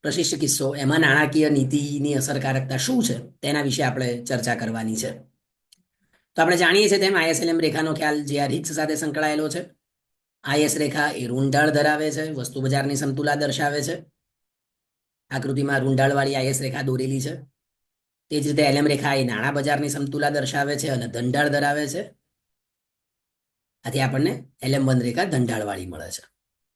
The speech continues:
બંને રેખાઓ જ્યાં એકબીજાને છેદશે ત્યાં સમતુલા સ્થપાશે, એટલે ઈ વન સમતુલાનું બિંદુ,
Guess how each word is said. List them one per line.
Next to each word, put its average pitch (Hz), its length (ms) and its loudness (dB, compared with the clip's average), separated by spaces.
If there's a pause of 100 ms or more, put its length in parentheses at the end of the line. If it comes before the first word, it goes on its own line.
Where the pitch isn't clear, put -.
(580)
બંને 170 280 4
રેખાઓ 170 300 4
જ્યાં 160 180 2
એકબીજાને 147 400 0
છેદશે 151 480 -4 (340)
ત્યાં 139 140 0
સમતુલા 135 380 2
સ્થપાશે, 147 400 0
એટલે 139 120 0
ઈ 131 120 2
વન 123 160 -2
સમતુલાનું 143 500 -2
બિંદુ, 139 500 0